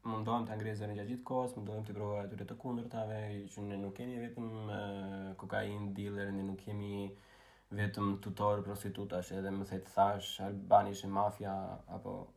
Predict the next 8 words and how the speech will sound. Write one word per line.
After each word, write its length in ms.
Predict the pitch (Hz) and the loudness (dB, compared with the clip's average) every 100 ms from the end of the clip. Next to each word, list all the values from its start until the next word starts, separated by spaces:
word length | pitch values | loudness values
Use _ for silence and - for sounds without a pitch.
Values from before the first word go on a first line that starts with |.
| - | -10
budalliqe 480 | 110 95 104 107 101 | -6 -4 -4 -4 -4
të 80 | 98 | -2
tilla. 220 | 92 85 - - _ _ - - - - - _ - - - _ _ _ _ _ _ _ _ _ _ - - - - _ - - - 110 | -4 -4 -8 -18 _ _ -20 -20 -20 -20 -20 _ -18 -18 -20 _ _ _ _ _ _ _ _ _ _ -20 -20 -20 -20 _ -20 -20 0 6
Nëse, 320 | 101 98 78 - - - - - - - - - - - - - 113 | 6 6 -2 -6 -2 2 2 0 -18 -20 -20 -20 -20 -20 -20 -2 2
le 100 | 113 | 2
t'i 100 | 117 110 | 2 -2
rikthehemi 480 | 101 98 98 101 92 - - - 104 | -2 -2 -2 -2 -6 -12 -20 -10 -4
përsëri 360 | 98 98 98 | -2 -2 -4